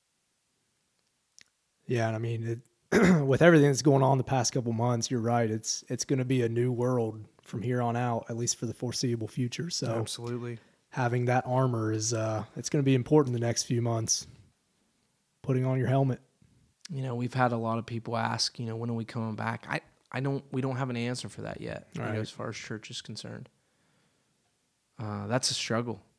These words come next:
Speaker 2: you know, for me. I'm, I'm frustrated about that. I want to be together. I want us to move forward.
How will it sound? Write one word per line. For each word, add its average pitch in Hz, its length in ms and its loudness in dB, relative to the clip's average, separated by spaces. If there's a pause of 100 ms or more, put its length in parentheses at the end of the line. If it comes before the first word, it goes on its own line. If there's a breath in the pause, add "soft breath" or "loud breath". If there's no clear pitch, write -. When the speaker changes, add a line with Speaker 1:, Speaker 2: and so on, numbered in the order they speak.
(200)
Speaker 2:
you 135 100 -8
know, 110 160 -8
for 110 220 -10
me. 107 400 -8
I'm, 117 320 -6
I'm 110 240 -6
frustrated 107 580 -6
about 101 280 -8
that. - 220 -8
I 107 60 -10
want 107 380 -8 (220)
to - 100 -16
be 104 240 -10
together. 98 520 -8
I 90 40 -6
want 107 220 -6
us 104 120 -12
to - 80 -10
move 107 260 -4
forward. 107 440 -4